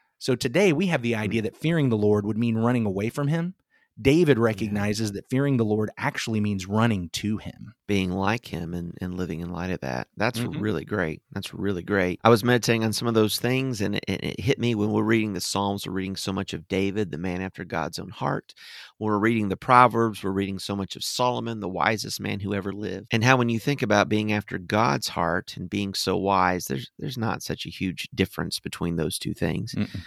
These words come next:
Speaker 2: When you appreciate that the fear of the Lord is the beginning of wisdom,
Speaker 1: Yes.
Speaker 2: the beginning of knowledge.
Speaker 1: Yes.
Speaker 2: We appreciate all of you who've shared in the conversation and have listened. Send us an email. Let us know what you're learning.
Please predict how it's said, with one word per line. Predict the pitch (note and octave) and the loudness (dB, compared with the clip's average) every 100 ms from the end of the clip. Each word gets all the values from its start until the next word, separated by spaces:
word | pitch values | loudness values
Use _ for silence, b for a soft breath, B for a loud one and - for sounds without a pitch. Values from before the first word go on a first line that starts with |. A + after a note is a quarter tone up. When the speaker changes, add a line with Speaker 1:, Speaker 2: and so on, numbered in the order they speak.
| B | B
Speaker 2:
When | G2 | 0
you | G2 | 2
appreciate | F#2 - - G3 - - F2+ F2 | 2 0 -4 -2 -2 0 -2 -2
that | - - | -4 -6
the | - | -6
fear | - F#2+ | -4 -4
of | F2 | -2
the | F2 | -4
Lord | G#2+ A#2 F#2 | -2 0 0
is | G2 E2+ - - | 0 0 -4 -8
the | - | -8
beginning | - F2 E2+ - | -6 -4 -6 -8
of | E2+ | -10
wisdom, | G2+ A#2 - - - | -8 -10 -12 -20 -4
Speaker 1:
Yes. | A2 G2 F#2 | 0 0 -2
Speaker 2:
the | |
beginning | G2 D#2+ E2+ | -4 -8 -10
of | E2+ | -12
knowledge. | F#2+ C3 - - | -12 -14 -16 -2
Speaker 1:
Yes. | F#2 G#2 F2 - B B B B B B B | 2 4 2 -4 B B B B B B B
Speaker 2:
We | A#2 | 0
appreciate | - A#2+ - G#2+ | 4 2 4 6
all | G#2+ G#2+ | 6 6
of | G2 | 4
you | B2 G3+ | 0 0
who've | A2+ F#2 | -2 -2
shared | - G#2 G2+ | 0 0 0
in | G2 | -4
the | F#2+ | -4
conversation | G#2+ G#2+ G2+ - - - - C3+ | -4 -2 -2 0 0 0 -4 -6
and | - | -8
have | F2+ | -4
listened. | F#2+ E3 - D4+ - B B B B | 0 0 0 -6 -12 B B B B
Send | - F#3+ | 2 4
us | G#3 | 4
an | G#3 | 4
email. | A#3 B3 E3+ | 2 2 2
Let | D3 D3 | 2 0
us | C#3 | 0
know | D#3 | 0
what | E3 C#3+ | 0 0
you're | B2+ | 0
learning. | A#2 C#3+ G3 G3+ | 2 2 0 -4